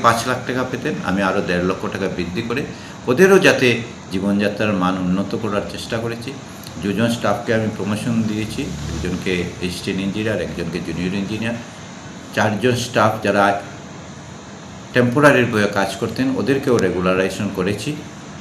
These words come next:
আর বারো বৎসরের মতো থেকে অনেকগুলো ফাইল পেন্ডিং ছিল, যার পয়সাটা ওনারা নিয়ে নিয়েছিলেন,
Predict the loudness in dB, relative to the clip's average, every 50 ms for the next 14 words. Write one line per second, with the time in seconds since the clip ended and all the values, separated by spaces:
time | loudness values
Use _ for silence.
0 | -14 -14 -14 -14 -14 -14 -8 -4 0 4 4 6 4 4 2 -2 -6 -8 -10 -10
1 | -10 -4 0 2 2 2 2 2 2 0 -2 -2 2 4 4 4 4 4 4 2
2 | 2 2 2 2 2 0 0 -4 -8 -10 -12 -4 -2 -2 -2 2 2 4 4 4
3 | 4 4 2 2 0 0 2 2 2 2 2 0 0 0 0 0 0 0 2 2
4 | 2 2 0 -2 -2 -6 -8 -8 -10 -10 -12 -14 -16 -16 -16 -14 -4 0 0 0
5 | 2 2 2 2 2 2 0 2 2 2 2 4 4 4 4 4 2 2 2 2
6 | 2 2 2 0 -2 -6 -6 -6 -6